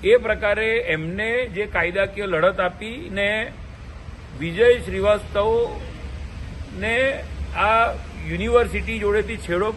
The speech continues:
ફળાવડાવ્યો. આ આખી બાબતમાં જે પ્રકારે હવે ઘટનાક્રમ થઈ રહી છે, આવનાર દિવસોમાં વડોદરા નવનિર્માણ સંઘ તમામ રીતે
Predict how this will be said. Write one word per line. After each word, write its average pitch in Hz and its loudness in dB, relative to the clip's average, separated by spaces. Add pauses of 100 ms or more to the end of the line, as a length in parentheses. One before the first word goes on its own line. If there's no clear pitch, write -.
ફળાવડાવ્યો. 196 4 (1120)
આ 196 2
આખી 208 2
બાબતમાં 226 2
જે 202 2
પ્રકારે 214 0
હવે 185 4
ઘટનાક્રમ 190 0
થઈ 175 0
રહી 185 0
છે, 156 0 (560)
આવનાર 196 4
દિવસોમાં 208 -2 (440)
વડોદરા 190 2
નવનિર્માણ 185 -4
સંઘ 180 -6 (1000)
તમામ 233 4
રીતે 214 2